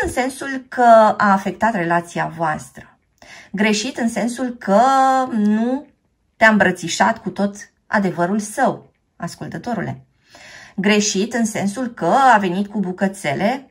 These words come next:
a venit cu firimituri, când putea să vină cu bucăți întregi. Așadar,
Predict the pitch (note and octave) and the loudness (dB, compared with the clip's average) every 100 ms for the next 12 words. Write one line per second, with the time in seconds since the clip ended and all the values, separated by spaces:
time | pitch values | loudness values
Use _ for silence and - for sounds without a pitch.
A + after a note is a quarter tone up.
0 | - E3+ E3+ F#3+ - G3 F3 E3+ G3 F#3 | -6 -4 -4 -6 -4 -4 -4 -4 -4 -2
1 | E3+ D#3+ - D3+ G#3 A3+ A3+ A#3 B3 F3 | -4 -6 -8 -6 -6 -2 -4 -2 0 2
2 | G#3 A#3 A3 F3+ G3+ A3+ G3 F3+ E3+ E3+ | 2 -2 -4 -2 -2 -2 -6 -6 -6 -6
3 | F#3 F3+ G3 F#3+ F#3+ E3+ E3 - - _ | -6 -4 -2 0 0 -2 -4 -12 -12 _
4 | _ _ _ _ - - - - - - | _ _ _ _ -20 -20 -20 -20 -20 -10
5 | - G#3 C4 A#3+ G3 - | 0 2 4 6 4 2